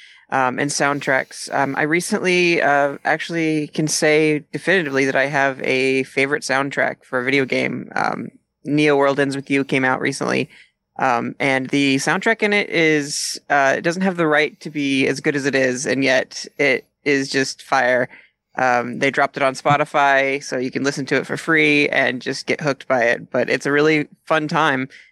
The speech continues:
And I just kinda wanted to talk with the Switch O L E D coming out, and everybody's talking about the screen. They're saying that, like, the Switch O L E D is gonna have the better sound as well.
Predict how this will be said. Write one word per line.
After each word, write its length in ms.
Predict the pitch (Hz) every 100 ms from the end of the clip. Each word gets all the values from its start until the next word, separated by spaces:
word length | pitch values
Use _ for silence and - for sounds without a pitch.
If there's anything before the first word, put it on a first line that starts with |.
| _ -
And 120 | 175
I 40 |
just 160 | 220 285
kinda 160 | 330
wanted 200 | 311 254
to 80 | 202
talk 280 | 190 165 156
with 340 | - 165 - _
the 260 | - 165 160
Switch 380 | - 214 226 -
O 80 | 175
L 140 | 170 165
E 80 |
D 160 | 160 160
coming 320 | - 156 156
out, 280 | 139 135 -
and 100 | 143
everybody's 320 | 151 151 156
talking 240 | - 151 151
about 120 | 135
the 80 | 147
screen. 400 | - 147 135 135
They're 120 | 139
saying 320 | - 135 127
that, 100 | 131
like, 220 | 127 -
the 80 | -
Switch 220 | 160 151
O 160 | 139 135 139 -
L 180 | 143 139
E 60 |
D 100 | 135
is 100 | 135
gonna 160 | - 127
have 160 | 143 127
the 80 |
better 280 | 131 135 131
sound 400 | 135 139 127 123
as 120 | 123
well. 420 | 135 131 120 123